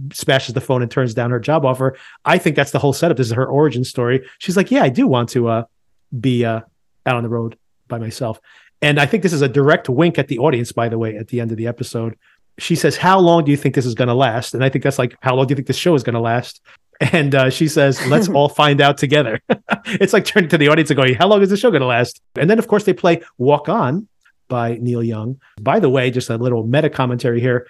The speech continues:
Speaker 1: Neil Young in nineteen seventy-two had Harvest, which was a huge success. The number one album of the year, by the way, best-selling album of nineteen seventy-two.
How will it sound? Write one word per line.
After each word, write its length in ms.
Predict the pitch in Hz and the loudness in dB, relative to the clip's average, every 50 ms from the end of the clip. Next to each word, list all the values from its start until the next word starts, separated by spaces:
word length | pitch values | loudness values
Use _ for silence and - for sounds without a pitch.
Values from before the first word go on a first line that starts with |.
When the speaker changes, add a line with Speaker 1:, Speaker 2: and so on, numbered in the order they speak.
| _ _ _ - 127 | _ _ _ -6 -2
Speaker 1:
Neil 160 | 135 160 170 | 0 2 4
Young 420 | 156 143 131 127 127 131 131 131 _ - | 4 2 2 2 0 -2 -2 -4 _ -8
in 80 | 127 | -6
nineteen 280 | 123 127 135 131 - 127 | -4 -4 -4 -4 -6 -6
seventy-two 760 | - - 131 117 117 117 - - 160 139 123 120 127 160 - _ _ _ _ _ - | -4 -4 -4 -4 -4 -6 -4 -2 0 0 2 2 0 -2 -4 _ _ _ _ _ -6
had 140 | - 131 131 | -4 -4 -2
Harvest, 560 | - - 190 139 120 131 139 - - - - _ _ _ _ _ _ _ | 0 2 0 2 2 -2 -4 -4 -8 -16 -20 _ _ _ _ _ _ _
which 180 | - 120 - - | -8 -8 -6 -6
was 80 | 117 | -6
a 60 | 110 | -8
huge 320 | 101 98 - 147 175 170 - | -8 -6 -4 -2 -2 -2 -4
success. 480 | - 196 - - 135 120 123 120 - - _ _ _ _ _ - | -8 -10 -6 -2 -2 -2 -2 -2 -6 -14 _ _ _ _ _ -6
The 80 | - 127 | -2 0
number 220 | 135 147 151 185 | 2 2 4 4
one 140 | 175 175 170 | 2 2 2
album 220 | - 143 151 147 | 2 2 0 0
of 100 | 139 127 | 0 -2
the 100 | - 127 | -2 -2
year, 340 | 117 131 220 220 - - - - | 0 2 2 0 0 -2 -10 -12
by 100 | 117 120 | -10 -8
the 80 | 117 120 | -6 -6
way, 120 | 110 107 | -6 -6
best-selling 540 | 107 101 139 143 - - - 147 135 127 127 | -4 -4 -4 -4 -4 -2 -2 -2 0 0 -2
album 200 | 120 117 117 120 | -4 -4 -4 -6
of 80 | 113 107 | -6 -6
nineteen 260 | 113 120 120 - 127 | -6 -8 -8 -8 -10
seventy-two. 560 | - - 127 120 135 135 - 135 117 113 117 | -8 -6 -6 -4 -6 -6 -4 -4 -4 -4 -6